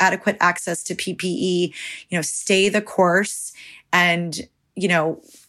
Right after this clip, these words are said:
persevere. We can do this. Um, and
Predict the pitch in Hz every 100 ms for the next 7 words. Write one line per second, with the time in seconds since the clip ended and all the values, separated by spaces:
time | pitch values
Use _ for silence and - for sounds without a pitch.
0 | _ - 226 208 202 175 165 - - 180
1 | 208 185 196 170 - - - - - -
2 | - - 190 180 175 175 175 170 - 185
3 | 175 175 -